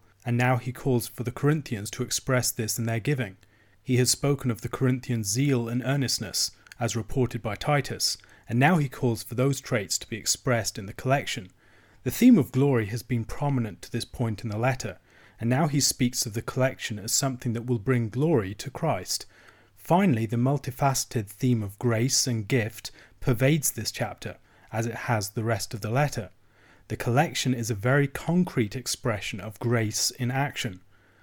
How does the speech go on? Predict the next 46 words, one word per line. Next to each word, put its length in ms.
Our 120
Lord 340
preached 380
a 40
message 440
of 160
good 160
news 320
to 100
the 80
poor, 380
yet 180
for 140
many 240
of 100
his 140
followers 440
today, 340
the 100
gospel 460
message 640
and 140
Christian 400
concern 440
for 120
the 80
poor 440
stand 380
in 120
uncertain 800
and 180
uneasy 480
relation. 580
Although 240
few 260
would 160
deny 320
that 140
Christians 480
have 120
an 80
especial 540
duty 400
to 140
the 80
poor, 340